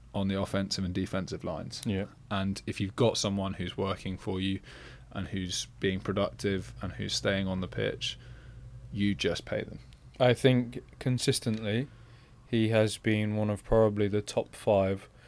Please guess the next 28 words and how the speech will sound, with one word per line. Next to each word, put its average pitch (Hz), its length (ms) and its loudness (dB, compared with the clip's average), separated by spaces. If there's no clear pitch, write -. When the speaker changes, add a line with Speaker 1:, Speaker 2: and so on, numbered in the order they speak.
Speaker 2:
defensive 104 480 0
tackles 101 480 0
in 107 160 2
the 95 80 2
league 95 460 -2
for 95 280 0
the 98 100 0
past - 560 0
three 104 280 2
or 92 60 2
four 95 280 0
years. 98 540 0
And 98 160 -2
I 101 100 2
think 101 360 -4
to 101 500 4
shore 107 500 2
that 101 320 4
spot - 460 0
up 101 180 0
with 101 180 2
him 95 440 0
is 95 500 -2
a 107 60 -8
great 98 360 2
deal 95 240 0
for - 160 -4
them. 98 320 2